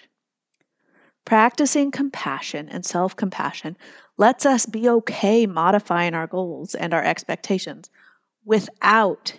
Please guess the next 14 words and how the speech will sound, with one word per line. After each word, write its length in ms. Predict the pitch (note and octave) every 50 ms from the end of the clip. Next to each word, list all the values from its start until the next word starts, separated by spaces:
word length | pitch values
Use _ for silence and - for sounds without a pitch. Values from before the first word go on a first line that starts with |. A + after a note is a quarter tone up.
| _ _ -
giving 340 | - F3+ E3+ G3+ G#3+ G#3 -
up 220 | - D3 C#3+ - -
and 180 | - F#3 F#3 E3
walking 380 | D#3+ D3+ D3 - - F#3+ F#3
away 260 | F#3 E3+ D3+ C#3+ C#3+ C#3
completely. 680 | - - F#3+ F#3 - B3+ C#4+ F#4 - F#3+ G3 - - _ _ _ _ _ _ _ _ _ _ _ _ _ _ _ _ _ _ _ _ _ _ _ _ _ _ _ _ _ _ _ _ _ _ -
This 160 | A#3 C#4 C#4
is 100 | D4+ D4+
where 160 | C#4+ E4 D#4+
grace 540 | C#4 G#3 - G3 F#3 G3 G#3+ B3 C4 - -
comes 340 | - - - G3 F3+ E3+ F3
into 160 | E3+ E3 E3
play 300 | - - - D#3 D3+ D3+
too. 420 | - - - A3 G3 E3+ - -